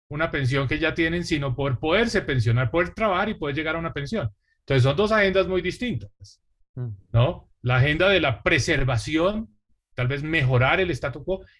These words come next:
Speaker 1: y la agenda de la creación, de que surjan empleos y que surjan posibilidades para que los jóvenes puedan el día de mañana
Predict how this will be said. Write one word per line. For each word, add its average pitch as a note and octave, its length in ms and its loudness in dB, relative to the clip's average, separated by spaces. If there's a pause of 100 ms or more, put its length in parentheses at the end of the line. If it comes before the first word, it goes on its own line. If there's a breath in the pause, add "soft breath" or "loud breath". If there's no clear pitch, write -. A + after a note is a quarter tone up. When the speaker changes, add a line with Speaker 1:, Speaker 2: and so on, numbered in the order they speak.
Speaker 1:
y C#3 60 0
la C3+ 100 4
agenda C3+ 240 4
de F3+ 80 4
la C#3 160 0
creación, A#2 720 0 (380)
de A#2+ 120 2
que G#2+ 440 4
surjan D#3 420 2
empleos E3 540 2
y C3 80 -2
que B2+ 120 -2
surjan C#3+ 300 -2
posibilidades B2 540 2
para C3 260 0
que A2 240 0 (240)
los B2+ 220 6
jóvenes C3 480 2
puedan C#3+ 280 2
el C#3 100 0
día B2 120 4
de D3 60 0
mañana C3 460 0